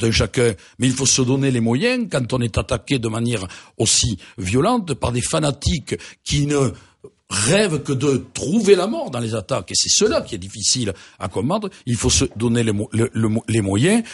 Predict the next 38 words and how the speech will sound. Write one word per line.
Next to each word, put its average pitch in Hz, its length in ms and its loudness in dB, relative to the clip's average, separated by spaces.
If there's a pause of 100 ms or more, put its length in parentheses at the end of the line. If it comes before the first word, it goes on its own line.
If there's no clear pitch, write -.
(120)
de 123 100 0
les 123 100 4
débusquer 120 500 2
avant 135 180 -2
qu'ils 113 160 -4
ne 104 40 -4
puissent 123 220 -6
passer 131 240 0
à 190 60 2
l'acte. 180 260 -2
Donc, 117 380 0 (340)
à - 260 -2 (300)
toute, 202 380 4 (560)
euh, 90 240 -8 (1200)
à 117 120 -2
tout 233 200 2
moment 165 520 2 (400)
et 131 380 2
à 107 160 -4 (160)
toute 147 220 -2
violence, 147 580 0 (180)
il 127 120 -4
faut - 100 0
trouver 143 400 2 (180)
la 110 120 -2
réponse 123 400 0
adaptée. 104 320 -2
Je 139 100 0
crois 180 240 -2
qu'elle 139 160 -2
est 123 140 -2
adaptée 120 360 -2 (200)
dans 147 100 2
le 147 120 4
respect - 360 0
des 127 100 -2
libertés 110 380 -4
individuelles. 101 580 0